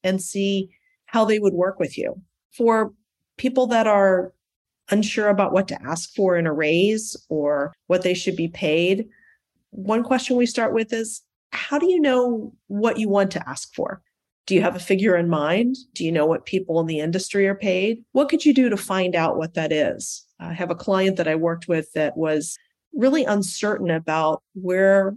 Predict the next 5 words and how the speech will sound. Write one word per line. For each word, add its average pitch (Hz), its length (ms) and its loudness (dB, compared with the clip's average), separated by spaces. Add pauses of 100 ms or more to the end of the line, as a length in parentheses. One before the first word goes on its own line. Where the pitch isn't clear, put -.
(120)
they 170 240 -2
fell 170 720 -2 (480)
in 175 220 2
the 151 320 2 (280)
salary 233 760 0